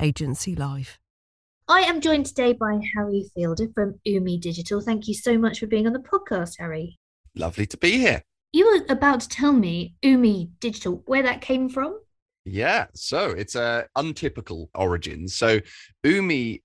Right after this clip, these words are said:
Speaker 3: actually started its life as a hotel company. So Umi Hotels predated Umi Digital. So my business partner, Steve Lowy, founded Umi Hotels back in two thousand and seven.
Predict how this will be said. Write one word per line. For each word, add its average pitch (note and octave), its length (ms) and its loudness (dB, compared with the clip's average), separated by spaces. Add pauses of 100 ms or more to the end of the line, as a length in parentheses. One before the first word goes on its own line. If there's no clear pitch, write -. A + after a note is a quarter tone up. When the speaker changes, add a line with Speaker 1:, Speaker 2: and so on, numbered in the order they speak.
Speaker 3:
actually C3 240 -4
started C3 460 -2
its - 160 -12
life F2 400 -8
as F#2+ 180 -2
a F#2 40 -4
hotel F#2+ 600 -2
company. F2+ 480 -12 (260)
So F2 300 2 (140)
Umi C3+ 220 2
Hotels G#2 600 -4 (100)
predated F#2+ 800 -6
Umi E2+ 240 -4
Digital. - 500 -8
So G2 280 0
my G2 480 2
business A2+ 200 -6
partner, E2+ 280 -6
Steve G2 380 -8
Lowy, F2+ 460 -2
founded G2+ 440 -2
Umi G2 180 -2
Hotels F#2 640 0
back - 260 -4
in F2+ 80 -8
two F2+ 180 -10
thousand F2 340 -8
and D#2 120 -12
seven. G2+ 460 -4